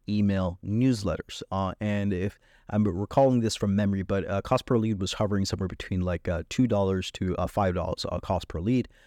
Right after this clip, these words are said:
uh, which, you know, is very good, uh, given the high ticket nature of the items relative to the lead cost, uh, that we're able to charge there. Now, in full disclosure,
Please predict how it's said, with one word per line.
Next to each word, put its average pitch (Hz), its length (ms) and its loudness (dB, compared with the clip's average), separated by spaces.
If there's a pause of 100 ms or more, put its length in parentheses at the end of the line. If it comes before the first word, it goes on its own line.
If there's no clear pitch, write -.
(180)
uh, 87 160 0
which, 95 440 0 (360)
you 104 140 0
know, 92 120 -2
is 95 220 -4
very 120 260 6
good, 95 420 -2
uh, 92 200 0 (680)
given 104 680 0 (180)
the 98 640 0 (760)
high 127 200 2
ticket - 300 -4 (320)
nature 104 320 0
of 92 140 -2
the 85 160 -4
items 98 320 0
relative 98 480 2
to - 140 -6
the 87 80 0
lead 98 240 -2
cost, 90 360 -2
uh, 87 140 0
that 87 160 -2
we're 92 200 -4
able 98 180 -2
to 82 100 -4
charge 104 380 -2
there. - 200 -6 (560)
Now, 110 360 2 (560)
in 117 320 4
full 139 260 0
disclosure, 131 760 -2